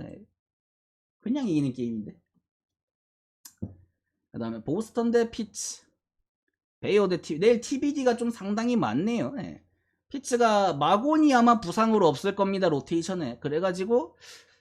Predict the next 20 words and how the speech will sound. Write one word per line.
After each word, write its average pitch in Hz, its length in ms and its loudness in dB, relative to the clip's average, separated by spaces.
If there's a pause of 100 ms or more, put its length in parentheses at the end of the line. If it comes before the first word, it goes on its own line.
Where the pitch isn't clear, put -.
(160)
내일은 254 580 6
그 220 100 2
작년에 240 480 0
땜빵 240 400 2
치던 202 520 -2
프리스터라는 269 640 2
친구가 214 360 2
나올 156 280 4
거예요. 180 280 0
퀸 190 220 -6
프리스터. 160 560 -8
예. 92 180 -18 (400)
근데 233 240 6
제가 220 220 4
말했죠. 214 680 0 (140)
그 139 100 -8
새끼 156 260 -4
방어율 180 340 2
칠 233 220 -4
점대입니다. 226 720 0